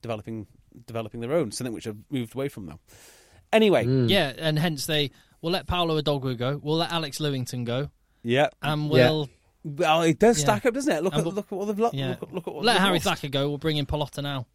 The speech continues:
Speaker 1: Perfect. What, what a great deal.
Speaker 2: <laughs>
Speaker 1: Uh, so you can see these things. Now, uh, interestingly, on the academies,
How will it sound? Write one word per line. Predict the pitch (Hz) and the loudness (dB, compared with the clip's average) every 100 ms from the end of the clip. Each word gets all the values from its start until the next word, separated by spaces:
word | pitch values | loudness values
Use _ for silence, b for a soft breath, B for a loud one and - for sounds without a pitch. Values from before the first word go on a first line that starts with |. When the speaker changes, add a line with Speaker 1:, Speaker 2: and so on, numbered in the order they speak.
| - | 4
Speaker 1:
Perfect. | 160 165 156 117 - | 8 8 6 -2 0
What, | 208 226 185 | 4 4 6
what | 311 - | 6 6
a | |
great | - 156 185 | 4 2 2
deal. | 143 160 113 - | 2 0 0 -4
Speaker 2:
<laughs> | B B B B 196 | B B B B 2
Speaker 1:
Uh, | 165 160 160 127 - - | 4 4 2 -2 -6 -2
so | - 208 - - | 4 4 4 -4
you | 208 | -2
can | 196 | 0
see | - | 0
these | 302 254 | -2 0
things. | 269 160 | -2 0
Now, | 220 226 - _ _ | 0 0 -2 _ _
uh, | 165 - _ _ _ - - | -18 -18 _ _ _ -12 2
interestingly, | 294 359 311 - 220 123 113 - _ B B B - - | 4 4 0 0 -2 -2 -4 -10 _ B B B -18 0
on | 202 214 | 2 4
the | 196 | 2
academies, | 175 262 254 135 95 - 151 - | 0 -2 -2 -4 -6 -10 -12 -12